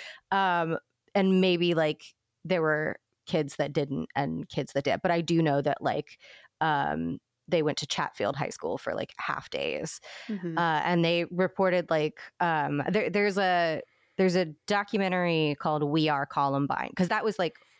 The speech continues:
Speaker 1: uh, s-, weirdly, even before the attacks, their, like, unofficial slogan was "We Are Columbine." They get together at pep rallies and,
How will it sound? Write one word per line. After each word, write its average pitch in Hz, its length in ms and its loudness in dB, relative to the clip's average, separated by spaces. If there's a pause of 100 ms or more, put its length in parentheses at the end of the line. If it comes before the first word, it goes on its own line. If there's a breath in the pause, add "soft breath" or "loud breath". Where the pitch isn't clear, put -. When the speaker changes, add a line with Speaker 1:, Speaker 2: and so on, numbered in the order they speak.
(240 soft breath)
Speaker 1:
uh, 151 180 2
s-, - 180 -6 (180)
weirdly, 202 680 0
even 214 260 2
before 165 380 0
the 190 120 2
attacks, 185 680 -2
their, 175 240 -2
like, 151 380 0
unofficial 170 600 0
slogan 165 600 0
was 147 180 0
"We 147 200 2
Are 139 120 2
Columbine." 143 600 0
They 160 100 0
get - 140 -2
together 147 280 0
at - 120 -6
pep - 180 -2
rallies 156 460 2
and, 151 200 -6